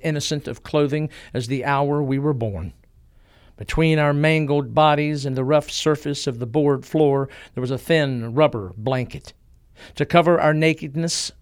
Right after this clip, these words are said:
another blanket. Between us and the fierce heat of that Virginia sun, there was but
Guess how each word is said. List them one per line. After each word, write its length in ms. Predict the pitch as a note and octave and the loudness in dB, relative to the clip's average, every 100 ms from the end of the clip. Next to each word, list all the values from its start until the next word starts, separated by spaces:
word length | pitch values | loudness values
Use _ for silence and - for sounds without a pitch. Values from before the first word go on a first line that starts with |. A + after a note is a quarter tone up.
| - | -4
another 340 | D#3 D3+ G2+ | 0 0 -2
blanket. 500 | F2+ F#2+ F#2 - - - _ _ _ _ _ - - | -4 -6 -8 -12 -18 -20 _ _ _ _ _ -14 -6
Between 380 | C#3 F3+ F3+ | 0 2 4
us 260 | F3+ F3+ - | 4 4 0
and 140 | D#3+ | -2
the 80 | D3 | -2
fierce 400 | - F#3 F3 D#3+ | 0 2 2 2
heat 340 | - F3+ E3 - | 0 0 -2 -6
of 180 | C3+ | -4
that 200 | C3+ D3 | 0 0
Virginia 580 | C3+ C#3+ B2 E3 D#3+ D3+ | -2 -4 0 0 0 -2
sun, 480 | - E3+ D#3 E3 E3 - - - | 0 0 2 0 -2 -8 -20 -8
there 160 | C3 D3 | -2 2
was 160 | D3+ | 2
but 320 | B2 D#3+ D#3 | 4 4 4